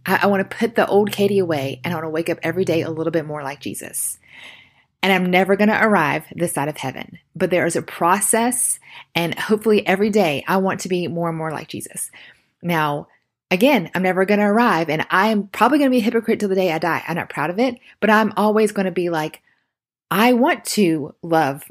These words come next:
the unlovable, but this person is ever-loving, annoying." You know what I mean? Because I'm painfully human.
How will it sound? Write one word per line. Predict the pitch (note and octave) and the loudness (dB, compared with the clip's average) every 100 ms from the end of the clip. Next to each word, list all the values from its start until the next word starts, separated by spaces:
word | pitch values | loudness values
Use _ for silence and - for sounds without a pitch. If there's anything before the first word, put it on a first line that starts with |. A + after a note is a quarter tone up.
| _ | _
the | D#3+ D#3+ | -2 -2
unlovable, | D#3+ D#3 C#3+ G#2+ G2 - | -2 -4 -6 -4 -6 -2
but | E3 | 0
this | E3 E3+ | 0 -2
person | - F#3+ F#3+ G#3 | -4 -4 0 0
is | G#3 - | 0 -6
ever-loving, | C#3+ C#3 D3 D#3 F#3 | -8 -6 -4 -4 -4
annoying." | F#3+ G3+ A3+ A#3 B2+ - _ | 0 0 0 -2 -4 -14 _
You | G3 | 0
know | G#3 | 2
what | A3 | 2
I | |
mean? | A3 B3 D4 | 0 0 0
Because | C4 C4+ C#4+ | 2 4 2
I'm | C4 | 4
painfully | A#3+ C4 C4+ | 2 2 2
human. | B3+ D4+ G#3+ C3 | 2 0 0 -2